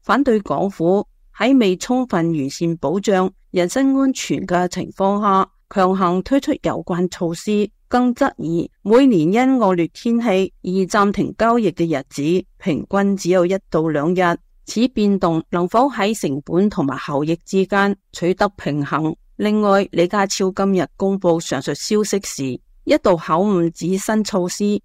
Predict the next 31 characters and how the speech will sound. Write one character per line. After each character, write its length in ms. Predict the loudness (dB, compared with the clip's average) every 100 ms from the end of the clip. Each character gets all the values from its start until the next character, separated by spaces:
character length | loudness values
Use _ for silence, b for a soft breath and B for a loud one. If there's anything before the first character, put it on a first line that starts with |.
| _
將 220 | 0 2
於 120 | 2 0
九 260 | 0 0
月 160 | 0 -2 -2
二 100 | -6
十 140 | -6
五 260 | -6 -6 -2
號 200 | -2 -2
生 280 | -2 -2
效。 340 | 2 2 2 -2 _ -6
喺 220 | 0 0
答 140 | 2 0
完 100 | 2
提 140 | -2
問， 500 | -2 -4 -2 0 -4 _
離 160 | -2 0
開 180 | 2 2
港 300 | 2 0 0
台 200 | -2 -6
之 180 | -2 0
後 180 | 0 2
約 160 | 0
十 160 | 0 -4 -4
秒， 300 | -2 0 -2 _ _
又 240 | 2 2 2
重 260 | 0 -2
新 260 | 0 2 2
走 180 | 2 2
到 220 | 2 0
港 260 | -2 -4 -4
台， 340 | -2 -2 -2